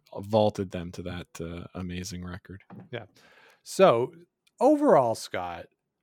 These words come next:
Speaker 2: are there any takeaways here from you? So I've put this all in a spreadsheet that, that you've been able to look at. Is there
Speaker 1: Mm-hmm.
Speaker 2: any takeaway? Is there a correlation between these pre-Olympic slams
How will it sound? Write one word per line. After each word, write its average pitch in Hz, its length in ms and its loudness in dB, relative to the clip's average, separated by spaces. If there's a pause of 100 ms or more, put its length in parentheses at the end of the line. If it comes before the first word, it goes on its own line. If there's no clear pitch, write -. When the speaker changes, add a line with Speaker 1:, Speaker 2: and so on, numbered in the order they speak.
(1080)
Speaker 2:
are 226 200 2
there 240 180 4
any 180 180 6
takeaways 123 680 0
here 101 440 -6
from 123 420 2
you? 107 260 -4
So - 140 0
I've 147 180 8
put 175 120 -4
this - 160 -8
all 143 160 0
in 135 60 0
a 131 40 -2
spreadsheet 117 680 -6
that, 101 160 -10 (100)
that 107 140 -10
you've 113 160 -12
been 120 100 -4
able 110 180 -4
to - 100 -8
look 107 240 -8
at. 104 240 -6 (400)
Is 208 160 0
there 262 120 2
Speaker 1:
Mm-hmm. 220 80 4
Speaker 2:
any 190 160 4
takeaway? 113 640 -2
Is 185 180 0
there 233 200 2
a 180 80 -2
correlation 151 800 0
between 113 600 -8 (440)
these 131 420 0
pre-Olympic 156 640 0
slams 120 520 -6